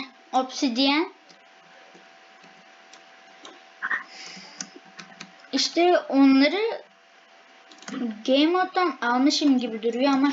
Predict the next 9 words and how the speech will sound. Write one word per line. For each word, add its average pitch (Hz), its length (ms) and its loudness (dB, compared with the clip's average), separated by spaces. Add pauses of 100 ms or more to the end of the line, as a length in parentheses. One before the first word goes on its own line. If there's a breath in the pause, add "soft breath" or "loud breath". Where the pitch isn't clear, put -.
hiçbir 254 260 -8
şey 247 240 -6
game 269 220 0
moddan 269 680 -2
değil. 226 360 -6 (1200)
Bir 233 260 -4
de 320 180 2
meşale 269 680 0
bitti. 247 380 -10